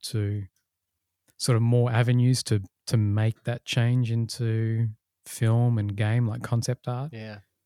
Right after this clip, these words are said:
Speaker 1: which is kind of like working in advanced design for basically automotive companies means you're kind of just working on sort of blue sky conceptual, like, concept cars, basically.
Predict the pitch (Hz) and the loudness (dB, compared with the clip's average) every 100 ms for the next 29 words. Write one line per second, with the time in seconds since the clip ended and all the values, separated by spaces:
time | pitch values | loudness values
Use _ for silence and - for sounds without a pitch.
0 | _ 117 113 - 139 131 117 120 110 - | _ -8 -8 -4 0 2 0 -4 -8 -10
1 | _ _ _ _ 143 143 143 113 107 113 | _ _ _ _ 2 4 4 4 2 0
2 | 113 107 113 107 110 110 101 98 - 104 | 0 0 0 2 2 2 0 -6 -6 -6
3 | 101 95 _ _ _ _ _ _ 110 - | -6 -8 _ _ _ _ _ _ -6 -4
4 | 117 104 110 107 104 107 104 117 101 107 | -2 -2 0 0 0 0 0 -2 0 -2
5 | 113 110 101 - 110 101 117 - 113 104 | 0 -2 -2 0 0 0 -6 -8 -8 -8
6 | 120 104 104 107 104 - 113 104 104 110 | -10 -12 -10 -12 -12 -6 -4 -4 -2 2
7 | 110 - - 113 107 104 104 101 _ _ | 2 0 -2 0 0 0 -2 -4 _ _
8 | _ 107 104 - 117 - 117 104 104 104 | _ -6 -4 -4 -6 -4 -4 -2 -4 -6
9 | - _ - 131 113 - 104 101 - 117 | -8 _ 0 0 0 -4 -6 -6 -6 -2
10 | 110 110 - 101 | -2 -4 -10 -14